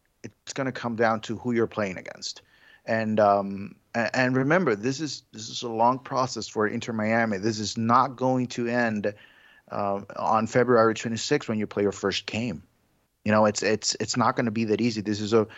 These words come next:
a brand new group of players, you know, that are trying to understand exactly what, what Phil wants from them. And so I, I don't think I'm concerned right now with that. I, I just, uh, I,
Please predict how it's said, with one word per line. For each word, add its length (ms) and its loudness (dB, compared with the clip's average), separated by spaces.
a 100 -4
brand 360 2
new 160 2
group 200 2
of 140 -2
players, 760 4
you 100 -6
know, 260 -2
that 220 2
are 160 2
trying 480 2
to 220 0
understand 480 0
exactly 460 0
what, 300 0
what 200 -2
Phil 300 -4
wants 340 -4
from 280 -6
them. 280 -8
And 140 0
so 580 6
I, 220 -4
I 160 2
don't 180 -2
think 260 -6
I'm 200 -2
concerned 680 -6
right 200 0
now 420 -2
with 180 -4
that. 480 2
I, 260 -2
I 180 0
just, 520 0
uh, 180 0
I, 100 -4